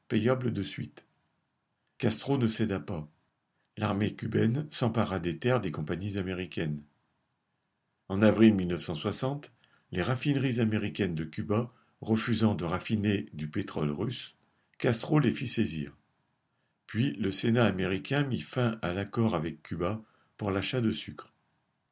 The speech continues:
Castro nationalisa une partie des biens américains de l'île et accéléra la réforme agraire. En octobre mille neuf cent soixante, Castro ne pliant pas, les dirigeants américains déclarèrent l'embargo sur leurs exportations.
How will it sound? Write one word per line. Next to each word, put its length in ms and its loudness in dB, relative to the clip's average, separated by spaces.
Castro 420 2
nationalisa 920 -2
une 180 -4
partie 320 -2
des 100 2
biens 280 2
américains 500 -2
de 100 -2
l'île 340 -2
et 120 4
accéléra 520 2
la 160 0
réforme 360 -2
agraire. 400 -2
En 160 -2
octobre 460 2
mille 140 2
neuf 160 -2
cent 140 -6
soixante, 580 -4
Castro 400 2
ne 100 4
pliant 380 -2
pas, 280 -2
les 120 0
dirigeants 500 4
américains 540 0
déclarèrent 560 0
l'embargo 520 2
sur 200 -4
leurs 240 -2
exportations. 680 -4